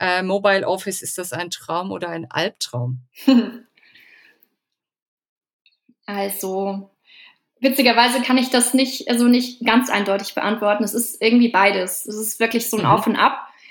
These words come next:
Speaker 2: Ähm, aber größtenteils ist es für mich schon mein Traum, den ich mir, äh, wahrgemacht habe. Einfach, dass man die Freiheit hat, zu entscheiden, wo man wann ist und mit wem man wann und wie zusammenarbeitet.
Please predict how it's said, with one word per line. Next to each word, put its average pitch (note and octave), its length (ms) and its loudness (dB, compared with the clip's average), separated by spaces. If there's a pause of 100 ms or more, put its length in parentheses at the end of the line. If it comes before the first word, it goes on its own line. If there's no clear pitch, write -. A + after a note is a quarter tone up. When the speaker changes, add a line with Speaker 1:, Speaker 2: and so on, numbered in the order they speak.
(220)
Speaker 2:
Ähm, A3 640 -2
aber A3 200 2
größtenteils B3 580 0
ist A#3+ 80 0
es A#3 120 -2
für A#3+ 100 2
mich A#3 240 2
schon A#3 320 2
mein G#3+ 160 -2
Traum, G#3+ 360 2
den G3 120 -6
ich - 160 -8
mir, G3 320 -2
äh, G3 200 -6 (500)
wahrgemacht F#3+ 600 -2
habe. F#3+ 400 -6
Einfach, G3 200 -12
dass G#3 200 -4
man G#3 240 -2 (600)
die - 60 -16
Freiheit A#3+ 360 2
hat, A#3 280 -2
zu - 120 -6
entscheiden, G#3+ 520 -2
wo G#3+ 100 0
man G3+ 260 -2
wann F#3+ 260 -2
ist - 460 -10
und G#3 140 0
mit G3+ 160 0
wem G#3+ 140 4
man G#3 360 -2
wann G3+ 260 -2
und G3 160 -8
wie G#3 100 -8
zusammenarbeitet. F#3 960 -6